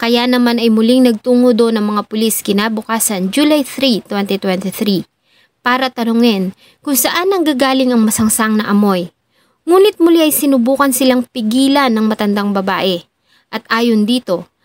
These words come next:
ang masangsang na amoy ay nagmumula umano sa patay na hayop. Ngunit dahil sa kaduda-dudang kilos nito, ay pinasok ng mga pulis ang bahay. At dito nga ay natagpuan nila ang isang drum na kulay asul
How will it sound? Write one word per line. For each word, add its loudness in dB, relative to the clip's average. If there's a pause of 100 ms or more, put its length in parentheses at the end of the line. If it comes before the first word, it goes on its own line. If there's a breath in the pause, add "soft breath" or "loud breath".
(160)
ang 2
masangsang 0
na -2
amoy 4
ay 2
nagmumula 2
umano 4
sa -4
patay -6
na -4
hayop. 0 (800)
Ngunit 2
dahil 2
sa -4
kaduda-dudang 0
kilos 0
nito, -2 (480)
ay -2
pinasok -2
ng 0
mga 0 (100)
pulis -2
ang 0
bahay. -4 (320)
At -6
dito 0
nga 2
ay 2
natagpuan -2
nila 0
ang -8
isang -2
drum -2
na -2
kulay -2
asul 0